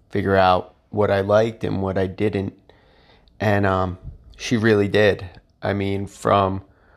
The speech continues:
an early age of soccer, baseball, wrestling, karate, football,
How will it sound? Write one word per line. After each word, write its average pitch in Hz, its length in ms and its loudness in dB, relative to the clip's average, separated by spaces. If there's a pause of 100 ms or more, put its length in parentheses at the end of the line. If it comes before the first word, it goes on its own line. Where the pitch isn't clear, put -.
(180)
an 110 120 -2
early 104 380 2
age 107 600 -4 (120)
of 92 360 -4 (300)
soccer, 98 800 0 (100)
baseball, 95 800 -2 (600)
wrestling, 98 640 0
karate, 101 800 0 (320)
football, 98 840 2